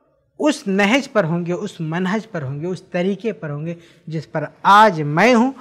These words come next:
और मेरे सहाबा हैं। तो मेरे भाई, ये सहाबा किराम की जमात हमारे लिए उसवा है। अल्लाह के नबी की दावत पर सबसे पहले लब्बैक कहने वाले, सबसे पहले इस्लाम कबूल करने वाले, मुसलमान होने वाले ये सहाबा किराम।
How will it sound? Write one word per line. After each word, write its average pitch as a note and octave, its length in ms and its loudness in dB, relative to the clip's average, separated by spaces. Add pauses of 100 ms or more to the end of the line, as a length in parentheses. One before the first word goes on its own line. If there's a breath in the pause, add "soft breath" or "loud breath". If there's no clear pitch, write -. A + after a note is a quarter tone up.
(260 loud breath)
और A#3+ 220 6
मेरे D#3 280 -4
सहाबा A2+ 420 -18
हैं। - 160 -20 (240)
तो E3+ 80 -8
मेरे F#3+ 180 -2
भाई, A3+ 200 -2
ये G3+ 560 -6
सहाबा E3+ 360 -6
किराम F3 300 -2
की F3 140 -8
जमात D#3+ 380 -8
हमारे G3 300 -8
लिए A3 200 -10 (180)
उसवा F#3+ 340 -12
है। - 180 -18 (120)
अल्लाह F3+ 240 0
के F3+ 160 -6
नबी F3 280 -6
की F#3 140 -8
दावत D#3+ 440 -4
पर G#3 80 -8
सबसे F#3+ 260 -10
पहले G#3 220 -6
लब्बैक G3 460 -8
कहने C#3+ 200 -10
वाले, C3+ 240 -12 (280 soft breath)
सबसे F3+ 300 -10
पहले G#3 240 -10
इस्लाम F3 560 -6
कबूल F#3 300 -8
करने D#3 280 -10
वाले, C3 260 -12 (260 soft breath)
मुसलमान F3 640 2
होने E3+ 240 -4
वाले C#3 240 -8 (280 soft breath)
ये E3+ 80 -8
सहाबा C3 300 -12
किराम। G#2+ 260 -20